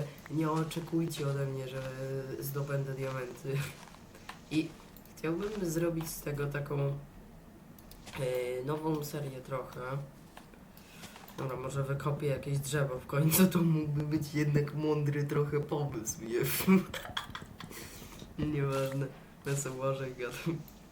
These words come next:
Nie wiem, dobra, wracać. Kur-, em, chciałbym zrobić z tego taką serię trochę, mm,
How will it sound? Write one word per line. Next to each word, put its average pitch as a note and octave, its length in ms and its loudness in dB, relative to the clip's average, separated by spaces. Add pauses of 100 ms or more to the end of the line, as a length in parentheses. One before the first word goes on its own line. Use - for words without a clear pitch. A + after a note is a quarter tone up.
(1300)
Nie D3+ 100 4
wiem, A#2+ 160 2 (340)
dobra, D3 340 0
wracać. - 680 -4 (1800)
Kur-, E4 120 -6 (580)
em, C#3 360 4 (400)
chciałbym F#3+ 380 0
zrobić F3 300 4
z - 60 -4
tego E3 200 0
taką D3+ 420 0
serię E3+ 440 2
trochę, D#3+ 540 2 (320)
mm, D3 460 2